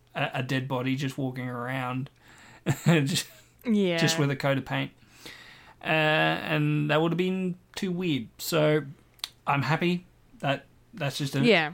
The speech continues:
Speaker 1: that's just a vision of Vision. And
Speaker 2: And it makes sense 'cause, you know, th-, he can't remember anything before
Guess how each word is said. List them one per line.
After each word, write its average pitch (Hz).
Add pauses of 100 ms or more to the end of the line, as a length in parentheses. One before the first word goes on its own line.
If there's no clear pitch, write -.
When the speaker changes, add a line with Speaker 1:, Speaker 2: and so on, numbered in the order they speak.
Speaker 1:
that's 143
just 143
a 143
vision 139
of 139
Vision. 139 (460)
And 262
Speaker 2:
And 285
it 294
makes 262
sense 226
'cause, 196
you 196
know, 165 (420)
th-, 196
he 202
can't 180
remember 180
anything 165
before 151